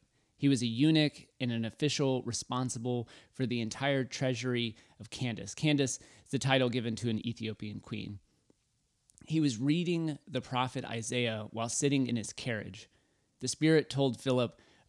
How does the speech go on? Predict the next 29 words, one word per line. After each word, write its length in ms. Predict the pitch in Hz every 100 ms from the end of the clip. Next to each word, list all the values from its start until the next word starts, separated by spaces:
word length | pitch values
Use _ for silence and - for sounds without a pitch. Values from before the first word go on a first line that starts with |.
| 131
"Approach 400 | 120 175 175 -
this 200 | 175 -
carriage 560 | - 120 107 110 - -
and 140 | 123 117
stay 240 | - 120
with 300 | 110 147 -
it." 180 | - - _ _ _ _ -
Running 400 | 123 160 175 165
up 140 | -
to 80 | 139
the 80 | 127
carriage, 420 | 139 117 113 107
Philip 320 | 139 131 -
heard 320 | 113 151 151
the 60 | 135
man 320 | 131 127 117
reading 400 | 131 131 127 120 _ -
the 80 |
prophet 400 | 117 123 117 113 107
Isaiah. 520 | 110 107 101 98 - _ _ _ -
He 160 | 139
asked, 280 | 127 123 -
"Do 80 | 139
you 80 | 143
really 240 | 160 170
understand 640 | 143 135 - 135 131 127
what 120 | 117 -
you're 220 | 117 110
reading?" 460 | 143 147 - 101